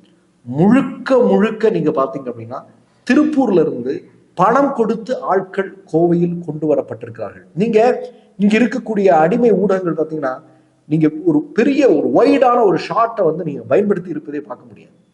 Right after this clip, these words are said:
நீங்க மோடி போயிட்டு இருக்காரு அப்படின்னா, ரொம்ப க்ளோஸ் ஷாட்ல சைடுல இருக்கிற ஆட்களை மட்டும் அப்படி காட்டிட்டே போவாங்க. ஒரு வைடா ஒரு ஷாட் போட்டோம்னா,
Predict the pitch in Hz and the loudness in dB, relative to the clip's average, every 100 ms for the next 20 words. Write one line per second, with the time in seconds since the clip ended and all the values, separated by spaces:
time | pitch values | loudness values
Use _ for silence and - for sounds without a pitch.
0 | _ _ _ 127 123 135 247 254 214 233 | _ _ _ -6 -4 2 4 4 2 0
1 | 196 185 170 165 175 190 180 185 - 226 | 0 2 2 0 0 0 -2 -6 0 2
2 | 247 185 151 - - 175 240 247 220 196 | 2 -2 -6 -12 -6 -4 -2 0 0 0
3 | - 156 170 185 175 156 147 120 139 135 | -2 -2 -2 -4 -6 -6 -6 -8 -6 -8
4 | 131 - 135 135 117 95 - _ _ _ | -8 -2 0 0 -4 -18 -20 _ _ _
5 | _ _ - 156 156 220 285 285 254 214 | _ _ 0 4 6 6 4 4 4 2
6 | - 240 208 196 185 175 139 107 | -2 -4 -4 -6 -4 -6 -6 -10